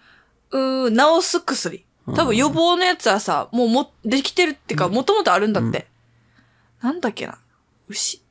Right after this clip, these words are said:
Speaker 1: 待ってよ、ちょっと忘れたから、
Speaker 2: <laughs>
Speaker 1: 言わんこうね。でも、もともと成分は分かってて、
Speaker 2: うん。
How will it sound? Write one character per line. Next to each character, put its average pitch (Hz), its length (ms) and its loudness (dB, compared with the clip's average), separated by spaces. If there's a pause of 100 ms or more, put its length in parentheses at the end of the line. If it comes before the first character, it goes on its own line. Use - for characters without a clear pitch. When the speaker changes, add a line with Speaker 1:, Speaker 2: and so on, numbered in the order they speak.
(460)
Speaker 1:
待 277 140 0
っ 269 40 -6
て 269 80 2
よ、 254 200 0
ち - 80 -6
ょ - 20 0
っ 247 40 -2
と 214 80 0
忘 - 140 0
れ 220 60 0
た 226 100 -2
か 180 160 2
ら、 143 80 6
Speaker 2:
<laughs> - 0 -
Speaker 1:
言 202 100 2
わ 185 80 -2
ん 180 40 -8
こ 180 100 -2
う 180 40 0
ね。 165 120 -8 (260)
で 285 80 0
も、 285 420 2
も 262 140 0
と 330 140 0
も 330 120 0
と 240 360 2
成 339 240 0
分 269 160 2
は 180 160 4
分 208 60 -10
か 208 80 -2
っ - 60 -8
て 226 140 -16
て、 233 300 2
Speaker 2:
う 127 60 -2
ん。 117 200 -6